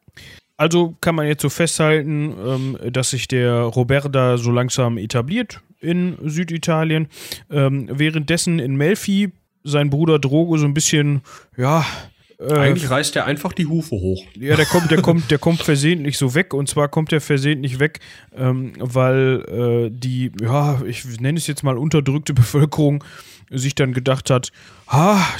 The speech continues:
Speaker 1: das mit den Normannen hier, das gefällt uns nicht ganz so. Wir müssen die mal da jetzt, ähm, in, in, in Eigenjustiz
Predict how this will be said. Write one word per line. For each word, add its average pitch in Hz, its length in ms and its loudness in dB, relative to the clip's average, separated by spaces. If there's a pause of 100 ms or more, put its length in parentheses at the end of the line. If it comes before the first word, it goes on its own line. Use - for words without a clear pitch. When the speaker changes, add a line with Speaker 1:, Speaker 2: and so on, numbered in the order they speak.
Speaker 1:
das 139 160 -4
mit 147 160 -4
den 143 160 2
Normannen 143 440 2
hier, 165 160 4
das 151 160 0
gefällt 147 360 0
uns 139 180 -4
nicht 131 180 0
ganz 156 220 0
so. 175 260 4
Wir 143 80 4
müssen 143 280 0
die 131 120 0
mal 131 460 2
da 123 240 0
jetzt, 123 440 -2
ähm, 113 500 -6
in, 117 300 -6
in, 107 220 -8
in 107 320 -8
Eigenjustiz 123 960 -2